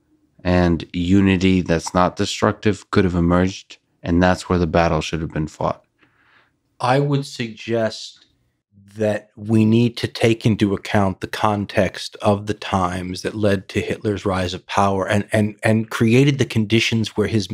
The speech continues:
Speaker 2: message resonated. Uh, that is not a message that resonates at all times, right? Um, it is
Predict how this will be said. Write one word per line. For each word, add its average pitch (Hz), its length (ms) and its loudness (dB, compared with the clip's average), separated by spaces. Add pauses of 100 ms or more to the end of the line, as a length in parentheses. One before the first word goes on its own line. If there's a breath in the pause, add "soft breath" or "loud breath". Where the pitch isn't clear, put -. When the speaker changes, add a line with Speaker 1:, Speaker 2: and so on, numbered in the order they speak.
(100)
Speaker 2:
message 104 540 -2 (160)
resonated. 85 720 -8 (640 loud breath)
Uh, 110 100 -4
that 127 140 6
is 135 140 2
not 131 180 4
a 131 60 0
message 117 460 0
that 101 140 -4
resonates 95 680 0
at 98 160 2
all 92 200 0
times, - 760 -6
right? 104 280 4 (440 loud breath)
Um, 104 460 0 (640 loud breath)
it 120 120 4
is 120 260 2